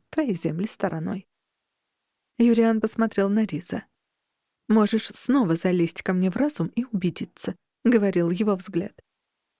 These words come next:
Услышанное настолько ошеломило нас, что мы даже не пытались сохранить бесстрастие. Я ожидала новых выпадов Нолана, однако он сказал совсем другое.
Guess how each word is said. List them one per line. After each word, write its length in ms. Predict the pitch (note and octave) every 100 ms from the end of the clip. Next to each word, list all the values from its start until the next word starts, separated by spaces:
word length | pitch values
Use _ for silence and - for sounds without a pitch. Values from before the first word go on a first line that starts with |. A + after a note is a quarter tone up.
| _ _ -
Услышанное 640 | A#3+ D4 - C4 B3 B3
настолько 800 | A#3+ C4+ - - A3 D#3 - F3
ошеломило 600 | F3 - A#3 D4 F#4+ B3
нас, 300 | F3+ E3 - _ _ _ _ -
что 200 | - A3
мы 120 | G#3+
даже 260 | G#3+ A3
не 160 | A#3 A#3
пытались 480 | C4 - G3+ A#3 -
сохранить 560 | B3 - C4 G3+ E3+
бесстрастие. 800 | F#3+ - - E3 D#3 - - - - _ _ _ _ -
Я 180 | G#3+ G#3
ожидала 440 | G3+ G3+ G#3 A3
новых 420 | B3+ A#3+ E3+ -
выпадов 440 | F#3+ F#3 F3+ F#3 G#3
Нолана, 500 | G3+ F3 G3 G3 F3+ _ _ _ _
однако 440 | G3+ F#3 A3 C4 E4
он 120 | D#4+
сказал 380 | - C#4+ B3+ -
совсем 420 | C4 - A#3 A3+
другое. 580 | C4 A3+ F3+ D3 D#3+